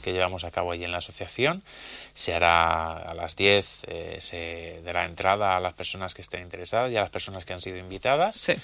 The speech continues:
Speaker 1: Y a las diez y media será ese tour por la asociación para que se puedan ver las diferentes terapias en los diferentes departamentos, con personas afectadas y con nosotros los profesionales.
Speaker 2: ¿Estáis volviendo, Víctor, ya a esa casi normalidad de antes de la pandemia?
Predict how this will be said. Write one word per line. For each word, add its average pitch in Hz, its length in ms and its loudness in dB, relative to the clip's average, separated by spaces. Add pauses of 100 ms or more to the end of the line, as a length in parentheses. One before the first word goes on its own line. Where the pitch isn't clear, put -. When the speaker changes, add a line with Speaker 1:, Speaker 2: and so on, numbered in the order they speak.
(380)
Speaker 1:
Y - 80 0
a 123 80 6
las 110 160 6
diez 110 180 0
y 110 80 -2
media 107 320 2
será 85 400 0
ese 82 540 -6
tour 107 240 0 (240)
por 85 160 -4
la 85 80 -4
asociación 90 580 -6
para 95 160 -2
que 92 140 -8
se 92 100 -8
puedan 85 380 -4
ver 90 200 2 (560)
las 82 200 -10
diferentes 85 420 -6
terapias 101 420 0
en 90 80 -8
los 87 140 -4
diferentes 85 440 -12
departamentos, 104 1000 -4
con 90 180 -6
personas 87 400 -6
afectadas 107 600 0
y 104 40 -12
con 87 200 -8
nosotros 87 280 -8
los 92 120 -8
profesionales. 95 680 -8 (280)
Speaker 2:
¿Estáis 185 260 4
volviendo, 208 460 4
Víctor, 180 400 2
ya 185 140 6
a - 20 6
esa 180 560 6
casi 196 240 4
normalidad 185 680 4 (400)
de 190 140 8
antes 175 240 6
de 180 80 2
la 170 80 4
pandemia? 170 540 2